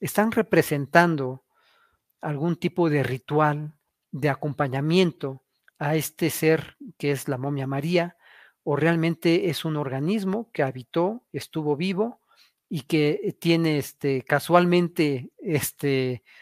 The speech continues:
características muy parecidas a lo que ellos están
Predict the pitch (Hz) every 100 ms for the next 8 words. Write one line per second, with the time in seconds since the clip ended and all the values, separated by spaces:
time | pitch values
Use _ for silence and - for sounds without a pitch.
0 | _ - 147 147 160 180 - 160 165 175
1 | 156 143 - 175 156 - 127 131 - 147
2 | 143 131 - 143